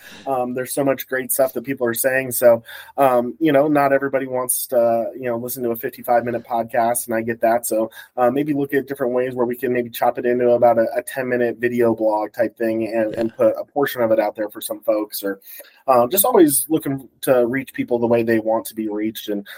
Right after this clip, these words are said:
I think there's just so many, uh, platforms and avenues to do that these days. Um, so, you know, just l-, looking at some of that stuff. But, yeah, I think a, a little bit of it'll be kinda down the road here as,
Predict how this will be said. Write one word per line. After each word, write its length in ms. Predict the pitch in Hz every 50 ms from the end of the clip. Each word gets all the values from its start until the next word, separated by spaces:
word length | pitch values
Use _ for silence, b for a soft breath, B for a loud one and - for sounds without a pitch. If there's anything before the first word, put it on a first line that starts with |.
| B B B B
I 60 | 110
think 180 | 110 123 117
there's 180 | 117 113 110 -
just 160 | - 113 -
so 100 | - 131
many, 400 | 123 117 113 113 110 110 110 107
uh, 180 | 98 - 101 101
platforms 540 | - - 135 120 - - 131 120 113 113 107
and 80 | 110
avenues 420 | 110 113 113 113 113 110 107 104 -
to 100 | - 101
do 180 | 98 104 110 113
that 180 | 110 104 104
these 220 | - 110 107 101 -
days. 400 | - 104 104 104 101 101 - - B B B B B
Um, 540 | 113 110 107 104 104 101 101 101 101 101 98 _ _ _ _ _ _ _ _ -
so, 500 | - - 147 127 120 117 117 117 - -
you 100 | 156 160
know, 120 | 147 131 139
just 280 | 151 165 - - -
l-, 340 | 147 151 151 139 131 160 180
looking 200 | 196 190 180 185
at 120 | 170 156
some 120 | - 170 160
of 40 | 151
that 180 | 151 151 143
stuff. 240 | - - 156 147 -
But, 220 | - 139 123 - - B B B B B
yeah, 140 | 160 156 147
I 40 | 143
think 180 | - 160 147
a, 20 | 147
a 320 | 143 135 131 131 131 127
little 200 | 127 143 143 135
bit 120 | 139 135
of 140 | 131 127 123
it'll 140 | 127 123 120
be 200 | 120 127 120 113
kinda 260 | - 143 127 123 117
down 260 | 113 110 123 123 120
the 60 | 120 113
road 260 | 117 117 117 117 113
here 280 | - 123 113 113 113
as, 320 | 110 110 107 107 - -